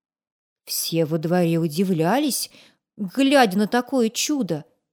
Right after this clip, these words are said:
Земля покрывается снегом, а маленький ноготок цветет, как летом. Бездомные коты с уважением поглядывали на смельчака,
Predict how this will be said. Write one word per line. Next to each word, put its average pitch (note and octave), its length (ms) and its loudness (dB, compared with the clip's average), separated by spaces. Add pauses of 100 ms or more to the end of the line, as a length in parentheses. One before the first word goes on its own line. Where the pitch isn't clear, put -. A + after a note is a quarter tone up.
(180)
Земля E3+ 500 0
покрывается F3+ 840 -2
снегом, E3+ 640 -4 (460)
а G3+ 140 2
маленький A3 600 4
ноготок G#3 640 2
цветет, A#3 560 0
как - 280 -4
летом. A#3+ 520 0 (960)
Бездомные F3 840 2
коты G3 420 0
с - 120 -8
уважением F#3 720 2
поглядывали F3+ 680 0
на F3 80 0
смельчака, E3+ 840 0